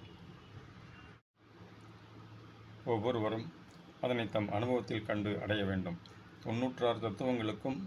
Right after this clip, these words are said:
அப்பாலாய் தீண்டறிய வெளியில் விளங்குவது நம் தயவு பரம்பொருள். இந்த பரவெளித்தலத்திலே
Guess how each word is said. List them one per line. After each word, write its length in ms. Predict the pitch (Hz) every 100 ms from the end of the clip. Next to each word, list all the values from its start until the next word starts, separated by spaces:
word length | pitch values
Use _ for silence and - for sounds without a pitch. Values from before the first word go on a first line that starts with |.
| - - - -
அப்பாலாய் 560 | 107 - 127 98 107 - - - - - -
தீண்டறிய 420 | - 127 127 117 107
வெளியில் 320 | 101 104 90
விளங்குவது 460 | 98 104 98 95 - -
நம் 160 | 95
தயவு 300 | 92 98 104 -
பரம்பொருள். 420 | 92 98 87 - - - - - - - -
இந்த 220 | 113 107 104 98
பரவெளித்தலத்திலே 840 | 120 135 117 107 - 101 95 104